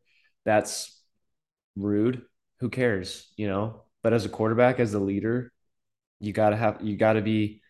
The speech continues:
more willing to pivot and be open to changing and to being kinder, or I don't even know, that sounds kinda cheesy, but at the same time, like,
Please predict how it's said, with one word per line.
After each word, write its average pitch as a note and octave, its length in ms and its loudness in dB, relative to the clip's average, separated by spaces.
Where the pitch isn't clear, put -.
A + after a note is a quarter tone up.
more A2+ 240 2
willing G#2+ 360 0
to A2+ 100 -8
pivot A2+ 440 0
and F#2 180 -6
be G#2 180 2
open G#2 380 -2
to - 120 -10
changing A2+ 760 -6
and F2 160 -6
to F2 100 -8
being G2 400 -2
kinder, G#2+ 880 -2
or F2 40 -4
I G2 120 -2
don't G#2 160 -6
even G2+ 120 -6
know, G2+ 140 -2
that G#2 100 0
sounds A#2 240 -4
kinda G#2 220 -6
cheesy, A2+ 460 -2
but G2 140 0
at F2+ 40 0
the F#2+ 80 -4
same A2 240 -4
time, G#2 360 -4
like, E2+ 300 -8